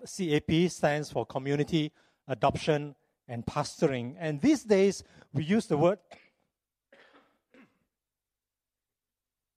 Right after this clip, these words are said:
these days, we use the word capping like a verb that comes out of a dictionary.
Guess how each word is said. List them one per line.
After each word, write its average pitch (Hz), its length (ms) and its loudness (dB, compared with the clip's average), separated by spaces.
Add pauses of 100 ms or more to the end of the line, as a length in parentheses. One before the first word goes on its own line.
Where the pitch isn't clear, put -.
(880)
these 202 180 -8
days, 202 260 2
we 156 80 -8
use 190 180 0
the 151 80 -2
word 160 240 2
capping 156 680 -6 (440)
like 131 220 -2 (180)
a 151 120 0
verb 170 420 4 (120)
that 135 160 -10
comes 151 380 -8
out 139 220 2
of 120 260 0 (440)
a 127 120 -6
dictionary. 120 680 -2